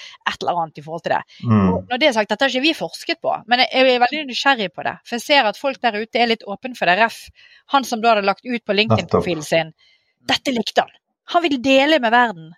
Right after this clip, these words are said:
Speaker 1: sin
Speaker 2: Mm.
Speaker 1: personlige bruksanvisning. Han
Speaker 2: Mm.
Speaker 1: syntes det var en verdi i det.
Speaker 2: Mm.
Speaker 1: Som igjen henspiller på litt denne åpenhetskulturen, at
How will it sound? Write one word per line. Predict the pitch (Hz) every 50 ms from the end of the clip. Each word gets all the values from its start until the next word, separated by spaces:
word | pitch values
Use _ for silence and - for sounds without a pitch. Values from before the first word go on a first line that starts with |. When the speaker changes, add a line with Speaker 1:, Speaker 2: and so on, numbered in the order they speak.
| _ -
Speaker 1:
sin | - - 269 233
Speaker 2:
Mm. | 196 104
Speaker 1:
personlige | 196 190 90 90 92 - 151 156
bruksanvisning. | 180 233 - - - 147 135 143 - - - 220
Han | 233 226 220 202
Speaker 2:
Mm. | -
Speaker 1:
syntes | - - -
det | - 233 208 202 - - 220 190 196
var | 262 254 233 202 170
en | 165 165
verdi | 190 185 190 196 294 302 254 180 - -
i | 139
det. | 131 - - - - _ _ _ _ _ _ _ _ _ -
Speaker 2:
Mm. | 110 104 101 98 92 92 113 -
Speaker 1:
Som | - 277 269 285
igjen | 285 294 330 320 294 233
henspiller | 220 262 285 302 - - - 254 240 220
på | - 240
litt | 254 269 -
denne | 240 220 226 240 -
åpenhetskulturen, | - 226 233 - 277 247 240 220 196 - - 208 170 - - 175 156 160 165 151 160 170
at | 175